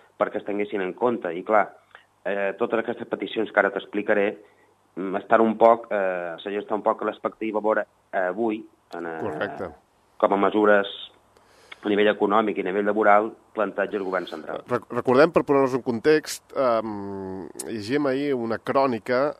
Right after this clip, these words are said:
Speaker 2: en el diari El País de la reunió del Consell de Ministres molt i molt tens de dissabte, que va durar hores, i en la qual, em, va haver-hi discussions fortes entre ministres, no només entre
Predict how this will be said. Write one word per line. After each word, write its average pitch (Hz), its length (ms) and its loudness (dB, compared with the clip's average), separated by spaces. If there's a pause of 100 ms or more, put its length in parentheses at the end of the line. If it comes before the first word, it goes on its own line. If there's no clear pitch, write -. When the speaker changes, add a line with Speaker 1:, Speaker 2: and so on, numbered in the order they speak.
Speaker 2:
en 107 200 -4
el 104 100 -6
diari 117 200 2
El 131 120 -2
País 120 580 -4 (100)
de 123 680 0
la 117 260 0
reunió 104 520 0
del 135 140 0
Consell 139 360 -2
de 160 100 0
Ministres 135 800 -2
molt 139 500 0
i 156 60 0
molt 135 420 2
tens 135 280 0
de 113 80 -4
dissabte, 123 460 -2
que 120 100 -4
va 120 120 2
durar 135 340 -4 (180)
hores, 135 540 4 (520)
i 131 80 0
en 151 100 2
la 147 100 2
qual, 143 520 2 (140)
em, 117 560 0
va 131 100 2
haver-hi 139 340 2
discussions 120 760 -6
fortes 147 500 -2
entre 143 300 -2
ministres, 139 640 -2
no 139 240 0
només 139 520 0
entre 117 460 0